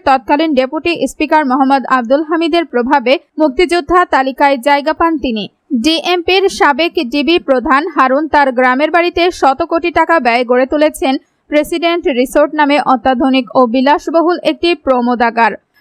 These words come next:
মিঠামইন উপজেলার ঘাগড়া ইউনিয়নের হোসেনপুর গ্রামে চল্লিশ একরের বেশি জায়গা নিয়ে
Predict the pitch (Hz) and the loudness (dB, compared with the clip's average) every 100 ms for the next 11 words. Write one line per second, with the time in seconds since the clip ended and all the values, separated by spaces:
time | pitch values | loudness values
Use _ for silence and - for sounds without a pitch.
0 | _ 277 302 254 359 370 381 - 247 330 | _ 2 2 2 2 2 0 -4 -2 -2
1 | 330 349 269 277 269 269 285 277 320 339 | 0 0 2 0 -4 0 0 2 0 -2
2 | 285 311 320 330 330 330 294 247 277 269 | 0 0 2 2 2 0 -2 0 0 0
3 | 294 277 247 233 269 320 311 302 330 - | 0 0 0 2 0 0 0 0 -2 -2
4 | - 294 311 320 247 269 320 233 262 233 | -2 0 0 0 0 0 -2 0 0 0
5 | 247 285 285 | 0 0 0